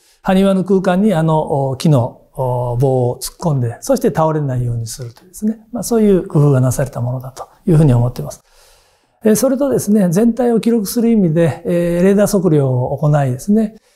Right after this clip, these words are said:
えー、立体的に、この空間が把握できるような動画も作成しておりますので、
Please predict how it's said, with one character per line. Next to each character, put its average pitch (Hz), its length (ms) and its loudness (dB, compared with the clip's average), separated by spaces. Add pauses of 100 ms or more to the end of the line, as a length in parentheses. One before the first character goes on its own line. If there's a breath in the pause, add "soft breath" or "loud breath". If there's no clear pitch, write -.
(260 soft breath)
え 165 180 4
ー、 - 20 4
立 185 200 2
体 240 200 2
的 233 280 0
に、 175 720 2
こ 151 120 0
の 143 120 2
空 151 200 2
間 147 220 0
が 139 100 0
把 147 160 -2
握 156 100 -2
で 147 120 0
き 156 100 -2
る 139 100 -2
よ 127 140 -4
う - 20 -6
な 123 300 -6 (160)
動 185 140 4
画 190 100 2
も 180 80 2
作 - 240 -2
成 175 140 0
し 170 60 -4
て 185 80 -2
お 180 60 2
り 175 60 0
ま 170 140 -2
す - 120 -12
の 131 100 -10
で、 123 160 -12